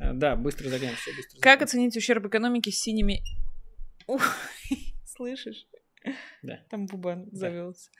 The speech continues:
Speaker 1: Давай, давай, давай.
Speaker 2: Как оценить ущерб экономике с синими эшниками из-за оттока трудовых мигрантов из Средней Азии, и зачем они это сделали?
Speaker 1: Говорим об этом с Владимиром Львовым
Speaker 2: То есть
Speaker 1: чуть-чуть. Пока
Speaker 2: буквально
Speaker 1: никак.
Speaker 2: через,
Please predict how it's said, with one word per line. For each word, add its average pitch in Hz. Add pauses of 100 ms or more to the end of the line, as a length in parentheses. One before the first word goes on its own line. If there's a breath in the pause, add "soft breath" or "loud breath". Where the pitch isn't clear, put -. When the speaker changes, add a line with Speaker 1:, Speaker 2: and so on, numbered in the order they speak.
(100)
Speaker 1:
Давай, 139
давай, 139
давай. 123
Speaker 2:
Как 240
оценить 233
ущерб 214
экономике 214
с -
синими 214
эшниками 190
из-за 185
оттока 202
трудовых 175
мигрантов 196
из 165
Средней 170
Азии, 180
и 160
зачем 165
они 165
это 151
сделали? 135 (240)
Speaker 1:
Говорим 151
об 135
этом 135
с -
Владимиром 131
Львовым 131
Speaker 2:
То -
есть 202
Speaker 1:
чуть-чуть. 202
Пока 196
Speaker 2:
буквально 247
Speaker 1:
никак. 240
Speaker 2:
через, 220